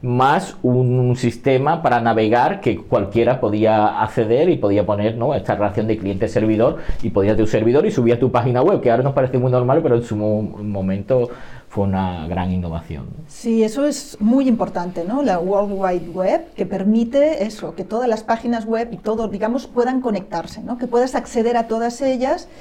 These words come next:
Speaker 2: y que, pues, no esté restringido ni esté, eh, en toda, cada red parcelada. Pero bueno, todos estos son elementos técnicos que podremos ir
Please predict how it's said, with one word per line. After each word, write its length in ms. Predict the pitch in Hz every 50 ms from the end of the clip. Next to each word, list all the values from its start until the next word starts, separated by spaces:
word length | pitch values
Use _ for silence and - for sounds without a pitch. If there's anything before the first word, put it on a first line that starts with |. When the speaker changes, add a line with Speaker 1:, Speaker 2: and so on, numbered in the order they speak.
| - - -
Speaker 2:
y 220 | - 226 233 233
que, 340 | - 214 220 262 311 349 - 202 185 - - - - - - - - - - -
pues, 260 | - 240 - - -
no 120 | 196 190
esté 240 | 202 202 - - 220
restringido 800 | 226 233 240 233 - - 214 208 208 - - 240 233 254 277 302
ni 140 | 254 202 170
esté, 460 | 175 - - - 196 185 185 208 208 - - - - -
eh, 640 | 190 190 185 185 180 175 175 175 175 180 180 180 180 185
en 360 | 190 190 185 185 190 190 190
toda, 320 | - 208 202 202 220 202 202
cada 260 | 220 208 202 208 208
red 240 | 208 208 202 202 208
parcelada. 840 | - - 220 208 - - 214 202 196 190 185 180 175 170 165 160 156 - - - - - - - -
Pero 160 | 226 226 220
bueno, 220 | 208 190 185 208 - - -
todos 260 | 240 240 269 269 277
estos 300 | 277 269 269 - 330 320
son 240 | 311 285 285 285 - -
elementos 680 | 226 202 190 202 202 208 226 233 254 269 262 - - - - - - -
técnicos 420 | - 226 220 247 269 269 330 320
que 120 | - 254 220
podremos 480 | - 196 190 190 196 202 214 208 -
ir 180 | 214 202 196 196